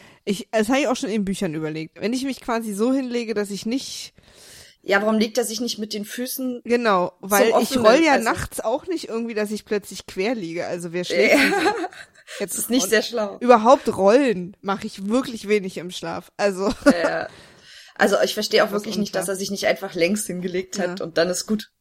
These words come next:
Speaker 1: Aber
Speaker 2: Also
Speaker 1: es sieht schon gut aus, also muss man ja
Speaker 2: Ja,
Speaker 1: mal
Speaker 2: ja,
Speaker 1: sagen, ne? Die
Speaker 2: auf
Speaker 1: sehen
Speaker 2: jeden
Speaker 1: schon
Speaker 2: Fall.
Speaker 1: echt beängstigend aus. Naja, und dann, äh, ruft er halt diesen Typen und versucht ihn das erste Mal zu bestechen, wo das ja noch nicht klappt. Aber es ist nur eine
Speaker 2: <laughs>
Speaker 1: kurze Szene.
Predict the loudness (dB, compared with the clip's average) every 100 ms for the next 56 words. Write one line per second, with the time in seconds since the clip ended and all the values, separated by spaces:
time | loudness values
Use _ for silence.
0 | _ 2 2 4 0 0 0 -2 -2 -4
1 | -4 -6 -8 -6 -8 -4 -2 0 0 0
2 | 0 -4 -6 -8 -8 -8 -8 -10 -10 -8
3 | -10 -10 -10 -10 -12 -20 -20 _ -2 0
4 | 2 0 0 -4 -4 -6 -6 -4 -2 -2
5 | -2 -4 -8 -6 -6 -8 -6 -4 -6 -8
6 | -10 -8 -6 -8 -8 -10 -10 -16 -10 -10
7 | -8 -10 -12 _ -14 -12 -10 -10 -10 -12
8 | -12 -10 -12 -12 _ _ _ -4 -4 -2
9 | -4 -4 -6 -8 -10 -12 -10 -8